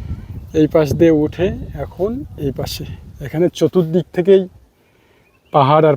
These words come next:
পাহাড়, আর পাশেই বয়ে যাচ্ছে রেজু খাল। হয়তো ক্যামেরায় সেটা দেখা যাচ্ছে না। তো এটা থেকে নামলাম,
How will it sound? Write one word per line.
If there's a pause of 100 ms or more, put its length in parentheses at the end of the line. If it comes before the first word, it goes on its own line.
পাহাড়, (1120)
আর (100)
পাশেই (140)
বয়ে
যাচ্ছে (140)
রেজু
খাল। (520)
হয়তো (100)
ক্যামেরায়
সেটা (1000)
দেখা (200)
যাচ্ছে (180)
না। (1200)
তো (1800)
এটা
থেকে (100)
নামলাম,